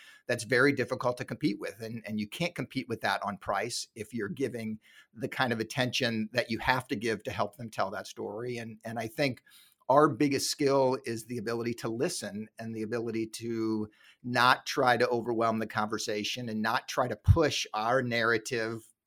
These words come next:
on their plate, but help them kind of articulate their own. And how can we support that? What does that bread look like? What is the crust? What is the crumb? Sometimes it's, what's the distribution model? Maybe they have multiple locations and they're in different parts of the country, and we have to help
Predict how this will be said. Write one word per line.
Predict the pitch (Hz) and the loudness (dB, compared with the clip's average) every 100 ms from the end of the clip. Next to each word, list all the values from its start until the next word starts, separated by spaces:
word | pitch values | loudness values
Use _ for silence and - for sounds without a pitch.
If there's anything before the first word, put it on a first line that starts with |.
| - | -4
on | 113 113 | -2 0
their | 117 147 | 2 0
plate, | - 120 107 110 - _ _ _ | 0 -2 0 -2 -8 _ _ _
but | 120 | -6
help | 120 127 - | -2 -4 -4
them | 120 113 | -6 -6
kind | - 120 | -6 -4
of | 113 - - | -6 -8 -10
articulate | - 92 139 135 120 110 | -10 -8 -6 -4 -4 -4
their | 120 104 | -4 -4
own. | 120 147 117 104 | -2 -2 -2 -6
And | 107 | -8
how | 107 123 123 | -4 -2 -2
can | 123 110 | -4 -6
we | 110 | -6
support | - - 120 120 | -8 -8 -8 -6
that? | - 120 _ | -8 -10 _
What | 120 135 | -2 0
does | 135 | 2
that | 135 127 | 0 0
bread | 123 117 113 | 0 0 0
look | 123 - | -2 -4
like? | 95 90 | -10 -10
What | 110 110 | -8 -8
is | 110 | -8
the | 120 | -12
crust? | - 135 110 - | -6 -2 -2 -4
What | 110 | -10
is | 107 - | -8 -10
the | 110 | -10
crumb? | - 127 117 104 101 _ - - - _ | -4 0 0 -2 -8 _ -20 -20 -20 _
Sometimes | - - 151 147 139 | -6 -2 0 0 2
it's, | 139 - | 0 0
what's | 131 - | 0 0
the | |
distribution | 139 123 - 101 151 - 147 | -2 -2 -2 0 2 4 2
model? | 113 98 95 | 2 0 0
Maybe | 101 110 120 | -2 -2 0
they | 123 | 2
have | 120 120 | 0 0
multiple | 120 120 110 123 | -2 -2 -2 -4
locations | 117 113 131 127 120 120 104 110 | -2 -2 0 0 0 -4 -6 -6
and | 104 | -6
they're | 104 110 | -4 -4
in | 104 | -2
different | 127 117 | -4 -4
parts | 110 123 120 | -4 -4 -4
of | |
the | 117 | -6
country, | - 131 127 127 104 | -4 -4 -4 -6 -4
and | 104 | -6
we | 107 | -8
have | 110 | -8
to | - | -8
help | 113 113 - | -6 -4 -6